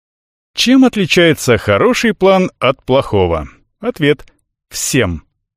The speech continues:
А если точнее? Ответ: итогом. План, придуманный на кривой коленке, в дикой спешке и при угрозе неминуемой смерти или рабства,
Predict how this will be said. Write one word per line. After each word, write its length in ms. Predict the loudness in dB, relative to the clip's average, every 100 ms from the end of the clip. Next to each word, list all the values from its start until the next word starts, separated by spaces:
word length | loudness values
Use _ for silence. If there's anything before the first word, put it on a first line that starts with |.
| _ -6
А 200 | 0 0
если 440 | 2 0 0 0
точнее? 680 | 0 -2 -2 0 0 0 -4 _ _ _ _ -6
Ответ: 460 | -2 2 2 0 -6 _ _ _
итогом. 880 | -4 -4 -2 2 4 4 2 0 -6 -16 _ _ _ _ -6
План, 360 | -2 0 -2
придуманный 640 | 0 0 2 2 2 2
на 140 | 2 0
кривой 360 | 0 2 2
коленке, 600 | 2 2 2 2 0 0
в 180 | -2 -6
дикой 360 | -6 -6 -4 -4
спешке 640 | -6 -4 -2 -2 0 0
и 40 | 0
при 180 | 0
угрозе 440 | 0 2 2 2 2
неминуемой 580 | 4 4 2 2 2 2
смерти 500 | 0 0 0 0 -2
или 200 | 0 2
рабства, 680 | 2 2 0 -4 -2 -2